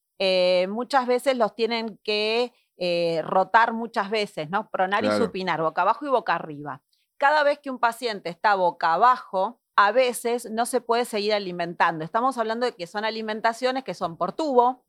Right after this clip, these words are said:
Speaker 1: que entra
Speaker 2: Sí.
Speaker 1: por la nariz, pasa por el esófago, van al estómago y a veces hay que suspenderlas. Entonces, por más que uno hace un montón de cuentas y que le tiene que dar, no sé, voy a decir un número azaroso,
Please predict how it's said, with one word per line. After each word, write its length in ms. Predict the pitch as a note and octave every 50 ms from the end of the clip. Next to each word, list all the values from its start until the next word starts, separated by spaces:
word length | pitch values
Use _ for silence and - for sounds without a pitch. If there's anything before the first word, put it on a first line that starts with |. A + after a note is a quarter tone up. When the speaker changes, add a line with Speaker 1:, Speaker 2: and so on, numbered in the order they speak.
| _ _ _ _ _ _ _ _
Speaker 1:
que 60 | -
entra 160 | F#3+ F#3+ G3+ F#3+
Speaker 2:
Sí. 60 | G3+
Speaker 1:
por 100 | F#3 F3
la 120 | F3 E3+
nariz, 460 | F#3 F#3+ G3+ G#3+ A#3 A#3+ A#3+ A#3 A3+ A3+
pasa 300 | _ G3 F3 - F#3+ E3+
por 140 | - E3+ E3+
el 120 | F3 F3 F#3
esófago, 640 | G#3+ G#3 - B3+ B3 B3 B3 B3 B3 C4+ C#4 G#3 D#3+
van 200 | E3+ E3+ E3+ F3
al 140 | F3 F3+
estómago 880 | A3 A#3 - _ D4 C#4+ C#4 B3+ A#3+ A#3+ A#3+ A#3+ A#3+ A#3+ B3 B3+ C4 - _ _ _ _ - - _
y 100 | - B3
a 80 | C4 B3+
veces 220 | C#4 C#4+ E4 D#4+
hay 120 | D#4+ C#4 C4
que 100 | - C#4
suspenderlas. 920 | - - A3 - _ G3 F3+ F3+ F3+ E3+ D#3+ - D3 D3 D3+ D3 - - _ _
Entonces, 600 | A3 A#3+ B3 B3 C#4 C4+ A3+ G3 F#3 - F3 E3
por 180 | - _ G#3 G3+
más 160 | A#3 C#4+ D#4
que 140 | - - F4
uno 120 | E4+ E4+
hace 240 | D#4 D4+ C#4 - C#4
un 80 | C4 B3
montón 380 | A#3+ A3+ A3 G#3+ B3+ B3+ C4
de 80 | C4 B3
cuentas 840 | - - C#4+ C#4 C4 A#3 A3+ A3 A3 G#3+ A3+ G#3+ A3 G#3+ - - _ _ _ _ _ _
y 120 | G3 F#3
que 140 | - - F3+
le 100 | F3 E3+
tiene 280 | E3+ G3 G3 F#3+ G3+ D#3+
que 100 | F#3 F3+
dar, 320 | F3+ F#3 F#3 F#3+ F#3 F3+ F3+ F3 _ _ _
no 120 | F3+ F3+
sé, 180 | - - F#3+ F3
voy 120 | F3 F#3
a 40 | F#3+
decir 200 | F3+ - - G3
un 100 | F#3+ F#3 F#3
número 300 | F#3+ F#3+ G3 F#3+ F#3 F3
azaroso, 720 | E3+ E3 - F#3 F#3 G#3+ G#3+ G3 F#3 - - D#3 D3 -